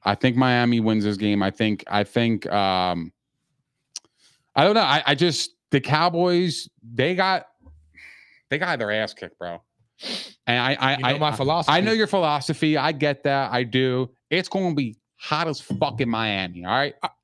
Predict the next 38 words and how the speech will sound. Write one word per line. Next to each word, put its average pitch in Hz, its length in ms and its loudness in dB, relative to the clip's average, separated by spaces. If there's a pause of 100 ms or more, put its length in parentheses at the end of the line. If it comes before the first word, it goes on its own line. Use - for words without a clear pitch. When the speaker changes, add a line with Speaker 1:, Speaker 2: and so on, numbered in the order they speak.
(140)
Speaker 1:
It's 123 120 -2
hot 165 220 0
as 175 80 -4
shit 175 240 -2
there. 110 180 0
I 131 60 2
don't 156 100 0
give 151 140 0
a 135 60 -4
shit 165 180 -2
what 147 80 2
anybody 143 280 0
says. 208 80 0
Speaker 2:
Nobody 220 260 0
can 180 200 0
win. 196 180 0
I 175 100 0
don't 226 120 -2
understand 190 460 -2
this. 117 60 -2
Speaker 1:
Nobody 156 280 0
can 170 160 -2
win 160 140 0
in 156 80 0
Miami. 139 500 0
It's 95 120 -8
a 101 40 0
weird 120 300 -2
place. 139 460 -4
The, 117 240 -2
the 110 80 -4
Miami 143 420 -2
Dolphins 127 480 -4
play 120 200 -4
really 120 280 -4
well 127 300 -2
at 117 40 -4
home. 123 340 -2